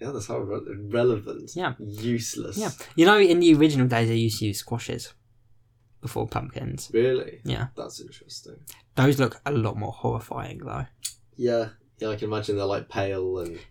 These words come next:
Speaker 2: Yeah.
Speaker 1: skin, skin toned.
Speaker 2: Yeah,
Speaker 1: Yeah.
Speaker 2: they look terrifying.
Speaker 1: Yeah.
Speaker 2: They look like little gremlin faces.
Speaker 1: Yeah, really weird. Yeah.
Speaker 2: Yeah.
Speaker 1: Yeah.
Speaker 2: But no, it was fun. And yeah, we did indeed watch Tusk, which
Speaker 1: Yeah.
Speaker 2: I've been begging you to watch for, he, for, like, the last year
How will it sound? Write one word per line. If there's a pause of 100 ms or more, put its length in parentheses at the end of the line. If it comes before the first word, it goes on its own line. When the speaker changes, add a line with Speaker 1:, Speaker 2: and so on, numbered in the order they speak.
Speaker 2:
Yeah.
Speaker 1:
skin,
skin
toned.
Speaker 2:
Yeah,
Speaker 1:
Yeah.
Speaker 2:
they
look
terrifying.
Speaker 1:
Yeah.
Speaker 2:
They
look
like (220)
little (160)
gremlin
faces.
Speaker 1:
Yeah, (100)
really
weird. (180)
Yeah. (460)
Speaker 2:
Yeah. (540)
Speaker 1:
Yeah. (580)
Speaker 2:
But
no,
it
was
fun.
And
yeah,
we
did
indeed
watch
Tusk, (120)
which
Speaker 1:
Yeah.
Speaker 2:
I've
been (300)
begging
you
to
watch
for,
he,
for,
like,
the
last
year